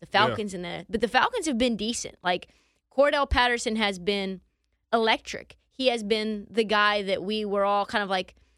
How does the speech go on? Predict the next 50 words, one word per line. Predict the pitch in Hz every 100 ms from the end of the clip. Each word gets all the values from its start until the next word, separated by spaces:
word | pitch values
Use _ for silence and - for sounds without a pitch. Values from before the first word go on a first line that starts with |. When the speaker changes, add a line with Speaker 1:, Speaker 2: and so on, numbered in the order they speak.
| _ _
Speaker 1:
we | 190
thought | 226 233
he | 208
was | 175
dead. | 147 220 - - _ -
And | 208
all | 208
of | 202
a |
sudden, | 233 214
he's | 220
like | 202 185
this | 190
fantasy | - 208 190 -
god. | - 208 240 - - _ _ _ -
Uh, |
no | 196 214
one's | 262 269 233
been | 208
talking | 208 240 226 233
about | 214 196 190 190 - _ -
that, | 202 226 - _ -
the |
fact | 196 208 190
that | 190
they've | 202 185
been | 185
so | - 196
surprising. | 185 - 196 208 185 170 - _
They've | 233 226
been | 233
a |
good | 202 220 233
bet | 262
on | 262 254
the | 226
under, | 196 202 214
the |
Falcons | 185 175 175 180
have | 175 165
been. | 175 180
They're | 165
seven | - 226 240
to | 226
the | 214
under | 190 185
in | 180
their | 170 156
last | 165 175 185
nine. | 185 160 156 151